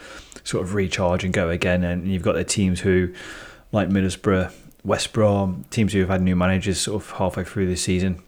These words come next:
they get more time on the training ground with, with their <laughs> respective coaches, um, which is remarkable, really, considering,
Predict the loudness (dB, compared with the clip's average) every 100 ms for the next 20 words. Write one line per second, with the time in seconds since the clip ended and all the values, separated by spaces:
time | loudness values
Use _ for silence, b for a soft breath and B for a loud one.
0 | -2 2 2 2 -2 0 2 2 0 0
1 | 0 2 2 0 0 0 0 -2 -4 B
2 | B B B B 0 2 2 2 2 4
3 | 2 0 0 2 2 -2 -8 -8 2 4
4 | 6 6 4 0 -4 -6 -4 -2 0 0
5 | -2 -4 -2 -4 -6 -8 -6 -4 -2 -4